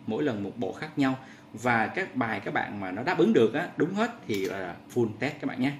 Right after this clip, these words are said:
Bạn nhớ đó, khái niệm đó rất quan trọng trong lập trình. Đó là tư duy của lập trình, các bạn nhớ cái chi tiết đó. Như vậy trên màn là toàn văn bài giải của bài, à, thực hành số mười bốn.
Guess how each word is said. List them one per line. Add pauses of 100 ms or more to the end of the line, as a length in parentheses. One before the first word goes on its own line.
(120)
Bạn
nhớ
đó,
khái
niệm
đó
rất
quan
trọng
trong
lập
trình. (460)
Đó
là
tư
duy
của
lập
trình, (100)
các
bạn
nhớ
cái
chi
tiết
đó. (1500)
Như
vậy
trên
màn
là
toàn
văn
bài
giải
của
bài, (640)
à, (300)
thực
hành
số
mười
bốn.